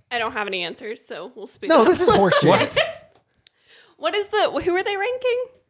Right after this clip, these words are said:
Speaker 3: Men
Speaker 2: Wo-
Speaker 3: that could, or, or women that could, uh,
Speaker 2: He says men. He specifically said
Speaker 3: okay.
Speaker 2: men.
Speaker 3: That could beat
Speaker 1: Defeat him?
Speaker 3: Yeah, that could beat him in a, in a sword fight.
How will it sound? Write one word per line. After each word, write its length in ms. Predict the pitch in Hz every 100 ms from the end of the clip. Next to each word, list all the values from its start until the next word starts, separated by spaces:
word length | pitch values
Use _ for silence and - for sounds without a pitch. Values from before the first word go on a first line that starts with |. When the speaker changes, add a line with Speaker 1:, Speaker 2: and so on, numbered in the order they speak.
| _ _ _ _ _ _
Speaker 3:
Men 360 | - - 175 180
Speaker 2:
Wo- 60 | 156
Speaker 3:
that 180 | 160
could, 300 | - 139 131 -
or, 140 | 135
or 240 | 160 175
women 360 | 190 135 127 143
that 260 | 131 135 -
could, 460 | - 131 123 113 -
uh, 440 | 117 113 113 107 104
Speaker 2:
He 60 |
says 260 | 156 - 160
men. 200 | 135 113
He 140 | 127 135
specifically 480 | 135 123 127 120
said 160 | 110 -
Speaker 3:
okay. 100 | -
Speaker 2:
men. 180 | - 131 _
Speaker 3:
That 320 | 123 123 123 -
could 200 | 139 120
beat 260 | 131 131 127
Speaker 1:
Defeat 340 | 247 220 196
him? 220 | 320 330 349
Speaker 3:
Yeah, 200 | 131 113
that 80 | 107
could 140 | 110
beat 160 | 120 110
him 100 | 110
in 80 | 104
a, 160 | 101 - -
in 100 | 208
a 60 |
sword 240 | - 104 95
fight. 240 | - 101